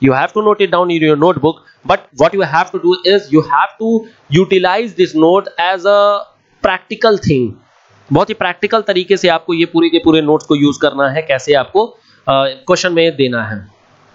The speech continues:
तो इसी वजह से थोड़ी सी कहानी बना करके मैं आपको बता रहा हूँ, ताकि आप practicality जो है वो ज़्यादा समझ पाएं। चलिए खैर, वापस आते हैं अपने watershed पे। Now the next comes, uh, next thing comes कि आखिर में watershed क्या चीज़ होती है। देखिए, watershed एक तरीके की management technique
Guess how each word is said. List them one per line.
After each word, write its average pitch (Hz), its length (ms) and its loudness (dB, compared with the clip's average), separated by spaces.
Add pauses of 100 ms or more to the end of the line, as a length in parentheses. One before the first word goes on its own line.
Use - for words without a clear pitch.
(320)
तो 180 80 0
इसी 185 180 -4
वजह 196 180 0
से 185 120 -6
थोड़ी 185 220 -2
सी 185 120 -4
कहानी 165 340 -4
बना 151 180 0
करके 156 240 -2
मैं 151 80 4
आपको 147 200 -2
बता 143 200 0
रहा 151 80 0
हूँ, 151 80 -4
ताकि 147 200 -4
आप 151 100 -2
practicality 143 720 -2
जो 131 140 2
है 139 200 -2 (280)
वो 185 100 2
ज़्यादा 147 220 -2
समझ 117 220 -10
पाएं। 113 180 -4
चलिए 185 180 -2
खैर, 123 180 -8
वापस 147 320 0
आते 156 180 -2
हैं 165 40 2
अपने 160 180 -2
watershed 135 460 -4
पे। 156 300 -4 (240)
Now 185 100 4
the 214 160 -4
next 202 260 -6
comes, 175 160 -4 (240)
uh, 156 160 4
next 175 160 -2
thing 165 280 -2
comes 175 160 -6
कि 190 160 0
आखिर 185 260 -4
में 202 100 -4
watershed 147 440 -4
क्या 143 180 -2
चीज़ 123 240 -8
होती 113 180 -8
है। 151 60 -2
देखिए, 220 200 0
watershed 135 500 -2
एक 165 160 -2
तरीके 143 320 0
की 175 120 -2
management 139 540 -4
technique 139 340 -4